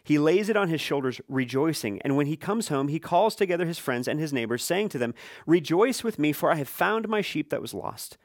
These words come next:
Just so, I tell you, there will be more joy in heaven over one sinner who repents than over ninety-nine righteous persons who need no repentance." Or what woman,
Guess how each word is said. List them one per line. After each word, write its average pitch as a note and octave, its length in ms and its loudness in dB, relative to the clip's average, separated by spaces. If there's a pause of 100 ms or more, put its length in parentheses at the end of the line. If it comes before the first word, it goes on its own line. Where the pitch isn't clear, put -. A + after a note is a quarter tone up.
(720)
Just - 260 0
so, C#3+ 320 2 (380)
I A#2+ 120 -4
tell C#3 200 0
you, G#2+ 300 -2 (220)
there B2+ 120 2
will B2+ 60 2
be B2 100 0
more C3+ 280 2
joy C#3 260 2
in C#3 80 0
heaven G#2+ 440 -4 (280)
over G#2+ 220 0
one C3 240 0
sinner A2+ 420 -4 (220)
who - 120 -4
repents G#2 560 -6
than A2+ 140 -6
over G#2 220 -4
ninety-nine B2 600 -2
righteous A2+ 360 -4
persons G#2 600 -8 (280)
who G#2+ 120 -2
need G2+ 360 -2
no G2+ 140 -4
repentance." - 640 -10 (1600)
Or C3+ 120 4
what D#3+ 180 4
woman, D3 360 2